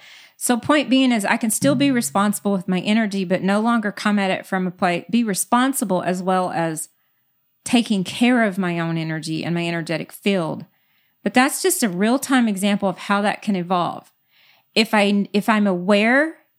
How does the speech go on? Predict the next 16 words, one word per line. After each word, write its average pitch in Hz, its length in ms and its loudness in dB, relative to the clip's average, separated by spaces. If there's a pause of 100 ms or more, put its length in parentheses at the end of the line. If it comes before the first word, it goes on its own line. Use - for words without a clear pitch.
(100)
that 214 120 2
I'm 208 200 2
creating 202 440 2
the 185 120 0
same 202 400 2
thing 175 400 -4
over 185 380 2
and 185 140 0
over 175 220 -2
and 170 180 -2
over, 190 440 0
I 175 140 0
can 185 200 -4
make 175 380 -4 (120)
a 185 60 -2
choice. 165 680 -2